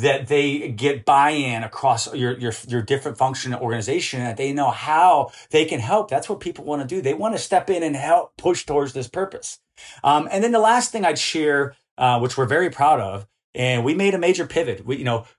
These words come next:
early on in, in, in the, the, the work, the campaign to create a platform is called Everyday Comma Care. All the, you know, we stand for everyday care, and that's the type of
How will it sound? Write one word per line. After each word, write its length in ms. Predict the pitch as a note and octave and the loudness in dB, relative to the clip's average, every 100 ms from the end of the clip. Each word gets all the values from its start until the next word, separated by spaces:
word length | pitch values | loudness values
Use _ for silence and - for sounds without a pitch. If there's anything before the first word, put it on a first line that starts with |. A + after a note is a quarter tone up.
| - | 0
early 320 | D3 E3+ F3+ | 4 4 4
on 400 | E3+ G3 F3+ C#3 | 4 4 2 0
in, 100 | C3+ | -2
in, 220 | C#3+ B2+ | -2 -2
in 220 | C3+ B2+ B2 | -2 -2 -2
the, 160 | A#2+ | -2
the, 180 | B2 B2 | -2 -2
the 140 | A#2 | -2
work, 300 | A#2 F3 F3 | 2 2 2
the 140 | C3+ A#2 | -2 -4
campaign 480 | - D3 C#3+ E3 D#3 | -2 -4 -2 -6 -6
to 40 | |
create 220 | - C#3 | -6 -6
a 40 | A#2+ | -4
platform 440 | - D3+ D3 B2 | 0 0 0 -8
is 60 | A2+ | -6
called 280 | B2+ A#2 A#2+ | -2 -2 -2
Everyday 440 | A2+ A#2 A2+ A2+ | -4 -2 -2 -4
Comma 340 | G#2+ A#2 G#2+ | -2 -2 -4
Care. 440 | - C3+ A2+ F2+ G#2 _ _ _ - | -6 -6 -4 -6 -14 _ _ _ -2
All 420 | C3 C3+ C#3 C3+ | 2 4 6 4
the, 140 | A#2+ B2+ | 0 -4
you 100 | C3 | -4
know, 120 | G#2 | -4
we 120 | A2 | -4
stand 400 | B2+ - C3 C3 | -4 0 0 0
for 60 | B2+ | -4
everyday 300 | A#2 A2 G#2+ | -4 -4 -4
care, 320 | - C3 B2 | -6 -2 -2
and 100 | G#2 | -2
that's 200 | A2+ A#2 | -4 -6
the 100 | A#2 | -10
type 320 | - A#2+ G#2 | -6 -6 -4
of 180 | A2 G2 | -8 -8